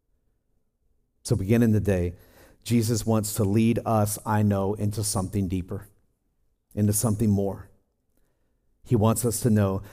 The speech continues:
that it's not what we do that makes us followers of him. It's who he is and accepting what he did for our lives. Even as I was putting this message together,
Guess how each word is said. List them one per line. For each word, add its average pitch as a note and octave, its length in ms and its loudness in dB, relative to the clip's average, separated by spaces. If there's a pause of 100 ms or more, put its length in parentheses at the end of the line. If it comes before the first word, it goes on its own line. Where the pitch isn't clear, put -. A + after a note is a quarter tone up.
(140)
that G#2 120 2
it's F#2 220 -4
not G#2+ 420 4
what A2+ 300 0
we G#2+ 160 2
do A#2 500 0 (640)
that G#2 140 -2
makes G#2 260 -2
us G#2 100 -6
followers G2+ 460 -2
of G2+ 120 -6
him. F#2 300 -6 (760)
It's A2 140 -4
who A#2+ 200 0
he G#2 320 -2
is F#2+ 520 -4 (760)
and G2 80 0
accepting G#2 500 0
what G2 120 0
he F#2+ 80 -2
did F#2 400 -4 (640)
for F#2 160 -2
our E2+ 100 0
lives. - 440 -8 (1600)
Even C3 480 4 (240)
as A2+ 200 0
I A2+ 80 4
was G#2+ 180 2
putting A#2 280 0
this G#2 180 0
message G#2+ 340 -2
together, G2 460 -2